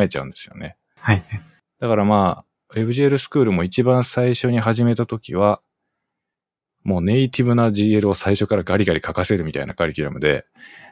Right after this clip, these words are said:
Speaker 1: まあみんなあの、<laughs> 溺れて、溺れてこうみんなアップアップになっちゃう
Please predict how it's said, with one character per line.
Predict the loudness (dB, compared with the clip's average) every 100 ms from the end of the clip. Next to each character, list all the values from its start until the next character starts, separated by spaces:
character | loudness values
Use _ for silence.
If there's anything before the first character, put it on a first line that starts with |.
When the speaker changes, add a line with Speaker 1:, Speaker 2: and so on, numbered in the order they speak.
| _
Speaker 1:
ま | -2
あ |
み | 0 0
ん | 0
な | 0
あ |
の、 | -2 -2 0 0 0 0
<laughs> | -4 -8 -8 -2 -2 0 0
溺 | 2
れ | 0 0
て、 | 0 -2 -2 -2 2
溺 | 0 2
れ | 0
て | 0 0
こ | 0 2
う |
み | 2
ん | 2
な | 2
ア |
ッ | 0
プ | 0
ア | -2
ッ |
プ | 0 -2
に |
な | 0 -2
っ |
ち | -2 -2
ゃ |
う | -2 -6